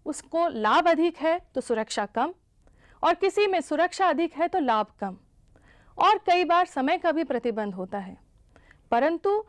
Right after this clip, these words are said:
वो चाहता यही है कि उसके निवेश किए हुए धन पर उसे अधिक से अधिक लाभ प्राप्त हो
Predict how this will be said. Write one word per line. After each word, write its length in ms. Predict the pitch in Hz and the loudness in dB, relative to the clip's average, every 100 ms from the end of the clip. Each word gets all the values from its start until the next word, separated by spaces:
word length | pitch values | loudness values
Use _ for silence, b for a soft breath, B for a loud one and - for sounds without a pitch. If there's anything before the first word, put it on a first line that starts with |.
| _ 240 | _ -2
वो 120 | 262 | -2
चाहता 400 | 269 240 277 403 | -2 -6 0 2
यही 340 | 359 302 339 | 2 0 -2
है 220 | 277 262 269 b b | -2 -4 -6 b b
कि 100 | 320 | -4
उसके 340 | 311 294 320 285 | -2 -4 -2 0
निवेश 400 | 285 339 403 - | 2 2 0 0
किए 180 | 349 | -2
हुए 160 | 302 262 | 0 -2
धन 240 | 220 233 | -2 -4
पर 180 | 240 269 | -2 -2
उसे 180 | 277 311 | -2 -4
अधिक 360 | - 254 349 - | -2 0 -2 -2
से 100 | 302 | -4
अधिक 320 | 240 302 294 | -2 -2 -2
लाभ 340 | 240 233 247 _ _ _ - | 0 0 -2 _ _ _ -4
प्राप्त 300 | 226 196 - | -2 -2 0
हो 180 | 359 | -2